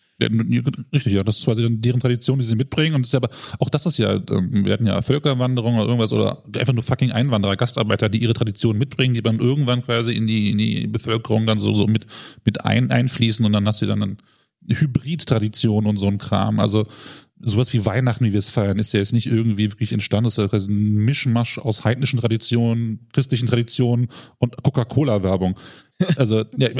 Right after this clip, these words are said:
Speaker 1: Santa Claus ist halt eine Erfindung von Coca-Cola. Also das ist, ähm, aber das ist, mittlerweile ist das bei uns halt quasi, das gehört dazu. Das, äh, hinterfragt keiner mehr. Und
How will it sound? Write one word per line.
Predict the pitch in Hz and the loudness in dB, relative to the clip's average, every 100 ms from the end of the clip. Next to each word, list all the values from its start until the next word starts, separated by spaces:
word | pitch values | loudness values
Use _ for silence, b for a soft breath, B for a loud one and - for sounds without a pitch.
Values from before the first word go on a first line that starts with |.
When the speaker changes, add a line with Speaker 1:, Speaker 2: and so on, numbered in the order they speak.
| - _ - - _ - _ _ _ | -10 _ -20 -20 _ -20 _ _ _
Speaker 1:
Santa | - 143 147 135 | -2 0 0 0
Claus | 123 117 147 | 0 0 0
ist | 147 147 | 0 0
halt | 139 | 0
eine | 139 | 0
Erfindung | 131 156 143 | 0 0 0
von | 147 | -2
Coca-Cola. | 160 285 226 95 | -4 -2 0 -2
Also | - 110 | -2 0
das | 113 127 | 0 -2
ist, | - - - | -2 -4 -2
ähm, | 131 139 143 b b b b _ | 0 0 -4 b b b b _
aber | 127 | -2
das | 131 | 0
ist, | - | 0
mittlerweile | 147 139 127 139 | 0 0 0 0
ist | 143 | 0
das | 139 | 0
bei | |
uns | 139 147 160 | 0 0 0
halt | 151 | 0
quasi, | - 147 | 0 0
das | 151 | 0
gehört | - 160 | 0 0
dazu. | 147 - 110 _ _ _ _ | 0 0 -2 _ _ _ _
Das, | 110 107 | -2 0
äh, | - 113 113 | 0 0 2
hinterfragt | 113 135 151 156 - | 0 0 0 -2 0
keiner | 98 95 | 0 2
mehr. | 104 90 | 0 0
Und | 90 95 | 0 -2